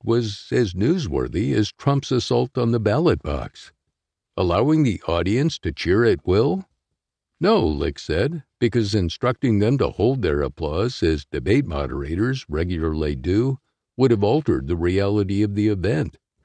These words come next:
The lone point he ceded was that the crowd should have been introduced to viewers at home, with a show of hands, perhaps, to demonstrate how many had voted for Trump previously or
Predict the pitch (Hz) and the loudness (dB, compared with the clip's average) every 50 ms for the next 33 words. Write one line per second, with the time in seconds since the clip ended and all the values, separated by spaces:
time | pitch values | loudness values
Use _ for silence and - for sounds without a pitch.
0 | _ _ _ _ _ _ - 120 110 110 143 196 202 160 - 113 107 113 117 123 | _ _ _ _ _ _ 2 4 6 6 6 6 6 4 4 4 4 4 6 4
1 | 117 - - - 76 71 67 - - - 131 120 - - 71 73 85 101 104 101 | 4 2 0 -2 -2 -2 -2 -2 0 0 0 0 0 -2 -4 -4 -2 0 2 2
2 | 104 98 - - - 101 87 - 78 76 - - 120 123 127 123 104 - - 170 | 2 2 -2 -2 -2 -2 0 0 -6 -4 -2 0 0 0 0 -2 -2 0 2 2
3 | 165 127 73 67 80 92 98 98 98 101 95 - 113 78 73 110 135 143 - - | 2 2 2 0 0 0 2 2 0 0 -2 0 -2 0 2 2 2 0 0 -2
4 | - 71 65 69 69 76 82 92 104 101 - 104 98 90 82 82 143 143 101 64 | -6 -6 -6 -4 -4 -2 0 0 0 0 2 0 0 0 2 0 0 2 0 0
5 | 53 50 50 - - _ _ _ _ _ _ - 98 82 80 76 71 - - 85 | -2 -6 -10 -12 -14 _ _ _ _ _ _ -2 -2 -2 0 -4 -4 -2 0 0
6 | 98 120 135 123 98 98 110 104 90 82 80 90 107 107 - - - 85 67 73 | 2 2 2 0 2 2 2 2 2 0 0 0 -2 -2 -4 -4 -2 -2 -2 0
7 | 87 92 92 104 131 139 - - - - _ - 110 98 104 123 143 135 98 78 | 0 0 0 0 -2 -4 -6 -10 -16 -10 _ 0 0 2 2 2 2 2 2 0
8 | - - 76 73 76 90 92 104 120 135 120 95 82 90 101 107 80 - 107 101 | -2 -4 -2 -2 0 0 0 0 0 0 0 0 0 0 0 0 0 0 -2 -2
9 | 78 82 117 156 135 90 67 71 90 90 92 - - 101 87 78 73 - - 104 | 2 2 2 2 2 0 -2 -2 -2 -4 -4 -2 -2 -2 -2 -2 -4 -4 -2 0
10 | 127 143 110 78 67 65 64 60 - 64 67 67 69 85 104 113 - _ _ - | 0 0 0 0 -2 -2 -4 -6 -10 -10 -8 -4 -4 -4 -4 -4 -8 _ _ -2
11 | 101 104 110 110 104 95 | 0 0 2 0 -2 -4